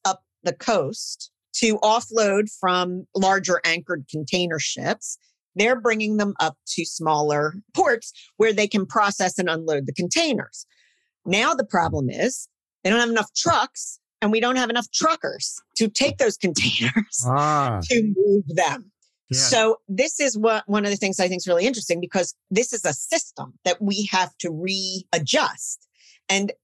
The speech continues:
Speaker 1: as we are readjusting these things, this is where I think there will be tremendous opportunity for jobs and investment. So that is logistics and supply chain. The other thing that I think is going to be very important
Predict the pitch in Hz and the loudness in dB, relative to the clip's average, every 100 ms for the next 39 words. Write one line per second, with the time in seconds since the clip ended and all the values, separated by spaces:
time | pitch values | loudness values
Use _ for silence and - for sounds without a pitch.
0 | - 214 262 285 269 240 220 208 196 220 | -2 0 2 0 -2 -10 -6 0 2 2
1 | - 190 185 196 175 147 214 214 - - | 4 2 2 0 0 0 0 0 -2 -4
2 | 175 151 147 151 - - - - - - | -4 -4 -4 -6 -10 -12 -14 -12 -16 -8
3 | - 175 - 190 - 170 160 156 151 156 | -4 -2 -2 -2 2 2 2 0 -2 -4
4 | 147 135 151 147 147 135 147 143 - 160 | -4 0 0 2 0 0 -2 -4 -4 -2
5 | 151 170 175 - 165 156 156 - 165 156 | 0 0 0 0 -2 0 -4 -4 -2 0
6 | 156 151 143 143 135 127 151 170 208 - | 0 -2 -4 -4 -2 0 0 0 -2 -8
7 | - - 147 143 139 135 127 - - - | -14 -4 0 0 0 0 -2 -4 -4 -12
8 | - _ _ - 160 180 202 - _ - | -16 _ _ -4 0 2 0 -2 _ -4
9 | 170 160 156 123 - - 135 - - - | -2 2 2 0 -4 -8 -10 -10 -8 -8
10 | - - 143 143 - - - _ _ _ | -10 -6 -4 -4 -6 -12 -18 _ _ _
11 | _ _ - 170 220 214 214 - 220 247 | _ _ -6 0 2 2 2 0 0 2
12 | 349 - 233 220 214 196 - 180 180 _ | 0 0 0 2 0 0 2 0 0 _
13 | 185 175 - _ - 170 - 180 175 175 | -2 -2 -6 _ 0 0 2 0 0 -2
14 | 151 170 160 165 160 151 175 156 180 185 | -4 -2 0 0 0 0 0 0 -2 -6